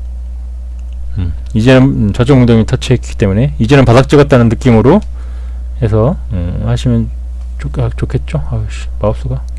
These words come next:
예. 그러면 팔천 원까지, 예, 팔천 원까지? 팔천 원까지? 예. 강한 반등의 흐름이 나올 수 있을지. 예.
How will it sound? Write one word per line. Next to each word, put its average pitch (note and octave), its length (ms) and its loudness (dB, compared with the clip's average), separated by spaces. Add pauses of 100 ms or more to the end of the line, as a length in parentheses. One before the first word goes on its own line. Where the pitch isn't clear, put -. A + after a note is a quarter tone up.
예. A2+ 40 -4 (360)
그러면 A#2 320 2 (500)
팔천 F3 320 2
원까지, A2 400 2
예, F2+ 100 4
팔천 - 380 2
원까지? C#3 340 4 (3250)
팔천 C#3+ 280 -2
원까지? A#2+ 300 -2 (400)
예. G#2 100 -2 (2500)
강한 G#2+ 240 2
반등의 A2+ 440 4
흐름이 A#2+ 260 4
나올 G#2+ 200 6
수 A#2 140 0
있을지. - 420 -4
예. D#3+ 60 -2